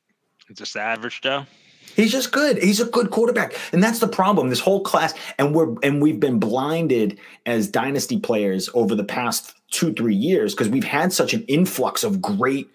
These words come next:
Speaker 2: quarterbacks that have come in. We haven't had a, a, a real bust year in a while. I think this could be that year where we're like, "Ugh, this just isn't a great year for quarterbacks." It's just not. And, and so,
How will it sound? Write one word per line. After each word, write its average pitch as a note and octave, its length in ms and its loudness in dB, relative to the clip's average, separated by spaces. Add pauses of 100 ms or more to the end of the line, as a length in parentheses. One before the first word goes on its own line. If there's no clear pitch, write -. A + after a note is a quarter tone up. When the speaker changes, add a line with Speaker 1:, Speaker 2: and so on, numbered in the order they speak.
(220)
Speaker 2:
quarterbacks D3 520 2
that B2+ 80 2
have G#2 100 0
come C#3+ 160 -2
in. E3 160 -2 (260)
We D3 140 2
haven't F3+ 320 0
had D3+ 300 0
a, C3+ 200 -2
a, A#2 280 0
a A#2+ 80 4
real D3 240 4
bust A#2+ 480 -2
year B2+ 240 2
in A2+ 60 4
a G#2+ 60 2
while. A2+ 540 2 (460)
I - 80 -4
think F#3 280 -2
this D#3+ 180 0
could D#3+ 240 0
be D3 140 2
that C3 220 2
year C#3 320 4
where A2+ 120 2
we're B2 160 4
like, A#2 340 0
"Ugh, C3+ 580 0 (200)
this C3 240 2
just C#3+ 220 0
isn't C#3+ 260 2
a C#3+ 60 -2
great C#3 240 0
year D#3+ 200 0
for - 100 -6
quarterbacks." E3+ 420 0
It's - 100 -8
just A#2+ 180 -2
not. F#3+ 380 -2
And, A2 220 0
and B2+ 260 -2
so, C#3 420 0